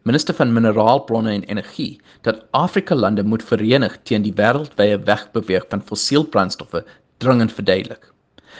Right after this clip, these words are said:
Die minister se kommentaar kom net daarna die aankondiging dat Suid-Afrika honderdeenendertig miljard rand se finansiering verkry het om Suid-Afrika se pad na hernubare energie te versnel.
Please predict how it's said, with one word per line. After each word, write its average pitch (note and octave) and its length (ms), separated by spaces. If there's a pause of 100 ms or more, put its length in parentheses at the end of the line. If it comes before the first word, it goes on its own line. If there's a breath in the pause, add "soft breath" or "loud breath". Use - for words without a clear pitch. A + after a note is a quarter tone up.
(140 loud breath)
Die B2 80
minister F3 400
se - 160
kommentaar B2+ 680 (180)
kom C3+ 240
net B2+ 240
daarna B2 460 (100)
die G2+ 160
aankondiging A#2 640 (160 soft breath)
dat A#2 160
Suid-Afrika C3 600 (100)
honderdeenendertig B2 1040
miljard G#2 480
rand G2+ 160
se - 160
finansiering C3 640
verkry A2 460
het - 180 (320 loud breath)
om A#2 160
Suid-Afrika A#2 720
se - 240
pad G2+ 160
na G#2 160
hernubare G#2 880
energie G2+ 420
te - 140
versnel. - 480